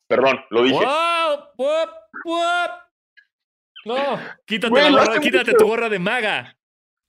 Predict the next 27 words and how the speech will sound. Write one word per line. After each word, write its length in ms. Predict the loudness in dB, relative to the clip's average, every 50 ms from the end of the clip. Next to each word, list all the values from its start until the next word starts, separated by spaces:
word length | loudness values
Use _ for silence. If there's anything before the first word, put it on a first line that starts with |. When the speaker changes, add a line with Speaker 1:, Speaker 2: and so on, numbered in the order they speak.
| _ _ -2
Speaker 1:
Güey, 560 | -2 -2 0 -2 -4 -4 -2 0 2 2 4 4 2 0 0
no, 120 | 2 2 4 4 4
no, 100 | 4 4
no, 140 | 4 4 4
no, 100 | 4 4
no. 80 | 4 2 2 0 -4 -8 -12 -12 _
Pero 200 | 0 2 4 4
le 100 | 4 4
gusta 300 | 4 2 0 2 2 2
mucho, 340 | 2 4 2 2 2 2 4
¿no? 120 | 4 2 0
Como 240 | 0 -2 -2 -2 -2
que, 140 | -2 2 2 2 2 0 -4 -8 -6
lo, 180 | -6 -6 -6 -6
¿no 160 | -4 -2 -2 -2
te 80 | -2
acuerdas 200 | 0 0 -2 0
que 80 | 2 0
lo 100 | 0 0
criticaban 540 | -2 -6 -6 -6 -2 0 2 2 2 0 0
también 260 | -2 -2 -2 -4 -2
mucho? 280 | -4 -4 -2 0 2 2 2 2
Como 460 | -2 -4 -2 0 0 0 2 0 0
en 140 | -2 -2 -4
este 240 | -4 -6 -4 -6 -6
pedo 320 | -2 -2 0 0 0 -2 -2
como 540 | -6 -8 -6 -6 -8 -8 -8 -10 -10 -12